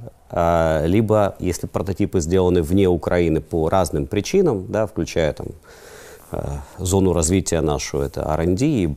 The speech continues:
и базу для того, чтобы там что-то сделать, так, э, в рамках м-, R and D, то если даже сделано это в каком-то другом R and D центре,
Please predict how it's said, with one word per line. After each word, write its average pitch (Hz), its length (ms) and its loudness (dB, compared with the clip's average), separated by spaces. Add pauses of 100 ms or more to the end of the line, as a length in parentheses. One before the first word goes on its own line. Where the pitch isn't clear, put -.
и 78 120 -4
базу 82 420 0
для 73 240 -2
того, 78 240 -2
чтобы 73 300 -6
там - 220 -12
что-то 98 340 -6
сделать, 165 340 -2
так, 95 140 -4 (480)
э, 85 800 0
в 87 120 2
рамках 92 320 -2
м-, 82 160 0
R 87 240 -2
and 90 460 0
D, 76 180 -4 (440)
то 101 140 4
если 113 300 2
даже 104 260 4
сделано 104 320 4
это 98 140 2
в - 40 -16
каком-то 104 380 0
другом 95 480 4
R 82 120 0
and 90 120 2
D 120 120 -4
центре, 170 500 -2